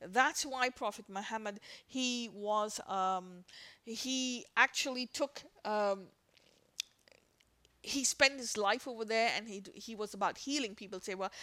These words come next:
how are you healing the sick from where you get the sick?" So the sick, sick people were there because they came for help to go around the Kaaba, which was very high tension energy level,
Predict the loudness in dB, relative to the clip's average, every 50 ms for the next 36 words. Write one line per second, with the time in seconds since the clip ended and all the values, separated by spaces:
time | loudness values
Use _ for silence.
0 | -14 -12 -4 2 4 4 4 4 0 -4 -2 0 0 0 0 -2 -2 -4 -2 0
1 | 0 0 -2 -2 -6 -8 -4 -2 0 0 0 0 2 2 2 2 0 -2 -2 -2
2 | -4 -6 -10 -10 -10 -6 -6 -2 0 0 0 0 -2 -10 -14 -12 -6 -2 -2 -2
3 | -2 -2 _ -4 -4 -2 0 -2 -2 0 -2 2 4 4 4 4 2 -4 -6 -6
4 | -4 -4 -4 -4 -2 0 2 4 4 4 2 0 -6 -10 -12 -16 -16 -16 -12 -4
5 | -2 0 0 0 4 6 8 10 10 8 6 0 -12 -20 -20 -18 _ -12 -8 -2
6 | 0 0 2 2 2 2 0 0 -2 -6 -6 0 4 6 6 6 6 4 2 2
7 | 0 -4 -6 -6 -8 -8 -8 -12 -12 -14 -8 -2 0 0 2 2 0 -2 -2 0
8 | 2 4 4 4 2 -2 -6 -10 -12 -8 -6 -6 -6 -4 -6 -8 -10 -6 -6 -6
9 | -4 -4 -6 -6 -6 -4 -4 -6 -8 -10 -16 -18 -16 -6 2 4 4 4 4 0
10 | -2 -4